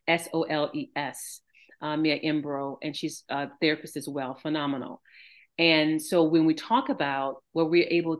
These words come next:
to help others, like, we have to think about what's on our own souls, S O L E S, what we're bringing into spaces.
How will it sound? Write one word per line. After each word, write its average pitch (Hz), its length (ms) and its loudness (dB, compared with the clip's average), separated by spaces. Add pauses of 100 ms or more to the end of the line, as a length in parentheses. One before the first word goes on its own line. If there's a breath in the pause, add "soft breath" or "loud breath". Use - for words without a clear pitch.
(140)
to 147 220 -4
help 165 480 -6
others, 139 440 -2
like, - 140 -14
we 180 60 2
have 170 120 0
to 165 80 0
think 254 380 2
about 143 400 -2
what's 170 240 -2
on 165 160 -2
our 151 220 -2
own 151 240 -2
souls, - 580 -10 (320)
S 143 320 -6
O 151 220 -2
L 143 200 -2
E 147 140 -8
S, 139 160 -4 (380 loud breath)
what 165 240 2
we're 165 180 2
bringing 170 380 2
into 151 240 -4
spaces. - 800 -4